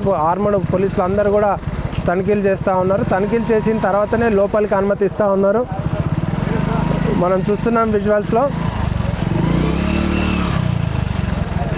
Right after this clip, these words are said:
డ్యూటీ ఆఫీసర్ల ఈ వాహనాలు తనిఖీ చేసి వాళ్ళకు ఐడీ కార్డ్స్ ఉంటేనే లోపలికి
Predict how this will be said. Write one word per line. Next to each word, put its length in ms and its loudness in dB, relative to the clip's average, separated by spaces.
డ్యూటీ 300 2
ఆఫీసర్ల 560 2
ఈ 160 4
వాహనాలు 640 2
తనిఖీ 340 0
చేసి 400 2
వాళ్ళకు 440 0
ఐడీ 280 2
కార్డ్స్ 340 -2
ఉంటేనే 320 2
లోపలికి 600 2